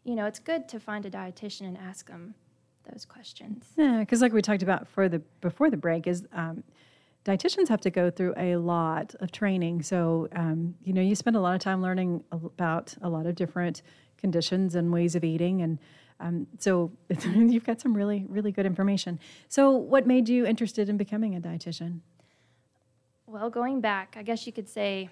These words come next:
Speaker 1: my journey started in, uh, really after I graduated high school. Um, I knew I wanted to be in healthcare.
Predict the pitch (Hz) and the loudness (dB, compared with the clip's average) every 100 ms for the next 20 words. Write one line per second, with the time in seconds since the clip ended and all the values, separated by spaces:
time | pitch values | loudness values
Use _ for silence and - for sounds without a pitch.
0 | _ _ 202 190 180 180 196 214 - 170 | _ _ -14 -12 -10 -12 -12 -14 -16 -14
1 | 185 226 262 _ _ 190 185 190 185 175 | -14 -16 -18 _ _ -12 -10 -12 -14 -14
2 | 180 214 _ _ _ _ - 208 262 214 | -16 -20 _ _ _ _ -10 -4 -2 -2
3 | 208 190 180 175 160 160 214 - 226 - | -4 -10 -8 -8 -8 -14 -14 -16 -18 -12
4 | 214 220 226 - _ _ - 202 196 185 | -6 -6 -8 -18 _ _ -10 -6 -6 -8
5 | 202 208 214 220 190 185 208 233 233 254 | -8 -6 -4 -4 -6 -10 -12 -10 -8 -6
6 | 202 202 - 208 196 196 208 | -6 -8 -14 -10 -8 -6 -8